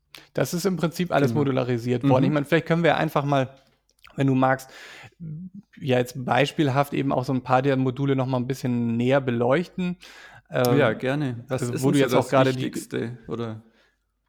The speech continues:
Speaker 1: Genau, also wo du
Speaker 2: Mhm.
Speaker 1: gerade von der Computergrafik an sich oder von Pixeln sprichst,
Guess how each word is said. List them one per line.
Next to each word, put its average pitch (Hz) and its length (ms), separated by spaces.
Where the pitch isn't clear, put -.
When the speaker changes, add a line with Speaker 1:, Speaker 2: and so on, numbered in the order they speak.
Speaker 1:
Genau, 165 240
also 135 280
wo 143 80
du 147 80
Speaker 2:
Mhm. - 20
Speaker 1:
gerade 135 480
von 131 240
der 123 200
Computergrafik 135 920
an 120 140
sich 156 260
oder 120 260
von - 280
Pixeln 156 400
sprichst, - 440